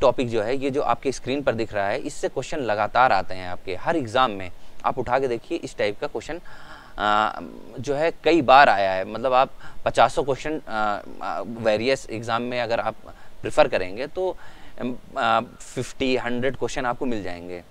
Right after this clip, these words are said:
ये, ये favorite topic है। तो अब इ-, इसको हम समझ लेते हैं। इसमें ये क्या कह रहा है, "To article having the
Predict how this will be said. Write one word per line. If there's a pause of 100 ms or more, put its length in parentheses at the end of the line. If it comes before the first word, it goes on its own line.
(260)
ये,
ये
favorite
topic
है। (420)
तो
अब
इ-, (100)
इसको
हम
समझ
लेते
हैं।
इसमें
ये
क्या
कह
रहा
है,
"To
article
having
the